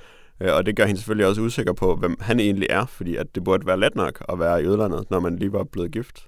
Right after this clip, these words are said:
Så skulle man tro, at man kunne have det rimelig sjovt med den, man blev gift med. Men han er sådan næsten lige så fremmedgjort fra hende, som alle japanerne er.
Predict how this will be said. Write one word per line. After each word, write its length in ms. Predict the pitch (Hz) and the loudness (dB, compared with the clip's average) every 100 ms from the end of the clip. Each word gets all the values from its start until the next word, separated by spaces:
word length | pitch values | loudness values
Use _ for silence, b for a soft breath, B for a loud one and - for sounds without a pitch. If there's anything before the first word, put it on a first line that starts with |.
| - | -18
Så 140 | - 87 - | -16 -16 -16
skulle 200 | - - | -10 -4
man 80 | 90 | -2
tro, 120 | - | 2
at 60 | 98 | 2
man 100 | 90 | 2
kunne 80 | 95 | 0
have 80 | 98 | 0
det 80 | |
rimelig 180 | 101 101 | 0 0
sjovt 240 | - 117 - - | 0 0 -2 -8
med 60 | |
den, 80 | 85 | -6
man 100 | 87 | -6
blev 180 | 92 92 | -8 -12
gift 260 | - - - | -14 -14 -10
med. 120 | 85 b b b b b b - | -8 b b b b b b -2
Men 140 | 95 | -2
han 160 | 107 117 | 2 2
er 80 | 117 | 2
sådan 140 | 110 92 | 0 -2
næsten 280 | 95 - 95 | -2 -2 0
lige 100 | 117 | 2
så 100 | 113 | 2
fremmedgjort 580 | 92 92 95 80 71 - - _ _ | 2 2 2 -2 -4 -10 -20 _ _
fra 220 | - 98 90 | -6 -2 0
hende, 180 | 85 - | -2 -6
som 380 | - 85 85 65 | -6 -4 -4 -4
alle 180 | 90 | -4
japanerne 500 | 98 - - 104 - | -2 -2 0 0 -2
er. 80 | - | -8